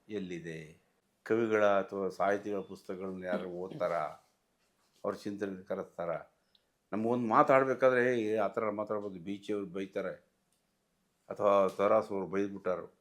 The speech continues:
ಅಂತ ಹೇಳೋರು. ಇಲ್ಲ, ಆ, "ಅನಕೃಷ್ಣರಾಯರಿಗೆ ತೊಂದರೆ ಆಗುತ್ತಪ್ಪ, ಅವ್ರು ಬೈತಾರೆ, ಆ ಶಬ್ದನ ಬದಲಾಯಿಸಬಾರ್ದು, ಅವ್ರ ಪುಸ್ತಕದಲ್ಲಿ ಹಾಗೆ ಇರಬೇಕು, ಅದೇ ಯಾವುದೋ ಉದ್ದೇಶದಿಂದ ಬರೆದಿದ್ದಾರೆ" ಅಂತ ತರ್ಕ ಮಾಡೋರು ನಮ್ಮ ಹತ್ರ.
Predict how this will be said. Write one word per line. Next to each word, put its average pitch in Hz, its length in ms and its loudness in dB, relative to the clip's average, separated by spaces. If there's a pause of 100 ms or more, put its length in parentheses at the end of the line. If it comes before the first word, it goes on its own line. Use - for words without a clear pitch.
(340)
ಅಂತ 82 100 -20
ಹೇಳೋರು. 85 440 -6 (280)
ಇಲ್ಲ, 127 160 6 (760)
ಆ, 107 60 -2 (420)
"ಅನಕೃಷ್ಣರಾಯರಿಗೆ 98 1000 -6
ತೊಂದರೆ 90 320 -12
ಆಗುತ್ತಪ್ಪ, 87 380 -14
ಅವ್ರು 85 120 -10
ಬೈತಾರೆ, 85 540 -18 (840)
ಆ - 60 -12
ಶಬ್ದನ 87 460 -12
ಬದಲಾಯಿಸಬಾರ್ದು, 87 880 -8 (480)
ಅವ್ರ - 140 -16
ಪುಸ್ತಕದಲ್ಲಿ 92 380 -8
ಹಾಗೆ 90 200 -2
ಇರಬೇಕು, 85 520 -10 (120)
ಅದೇ 92 260 -10
ಯಾವುದೋ 87 240 2
ಉದ್ದೇಶದಿಂದ 98 460 -4
ಬರೆದಿದ್ದಾರೆ" 87 420 -2
ಅಂತ 107 160 -4
ತರ್ಕ 147 560 6
ಮಾಡೋರು 117 440 10
ನಮ್ಮ 80 160 -8
ಹತ್ರ. - 160 -20